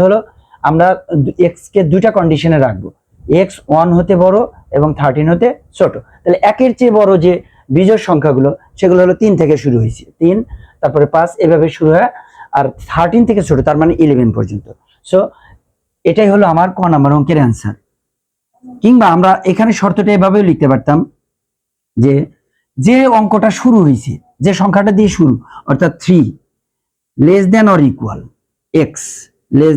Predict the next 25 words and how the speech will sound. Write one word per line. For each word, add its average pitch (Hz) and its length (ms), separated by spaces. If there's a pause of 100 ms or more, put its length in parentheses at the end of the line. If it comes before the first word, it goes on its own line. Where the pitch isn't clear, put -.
than 180 200
or 147 160
equal 190 340 (420)
ইলেভেন, 113 340 (560)
অর্থাৎ 180 200 (100)
আমরা 185 160 (100)
শর্ত 180 220 (120)
বলেই 214 280
দিছি 151 220 (100)
যে, 185 80 (600)
আহ, 135 200 (220)
X 202 40 (160)
belongs 175 360
to 208 40 (160)
N - 100
such 160 260
that 180 120 (420)
X - 20 (260)
বিজোড় 196 340
সংখ্যা 123 260 (160)
এবং, 214 180 (600)
এবং 180 180 (180)
এই 247 160
কন্ডিশন 120 360 (100)
three 202 200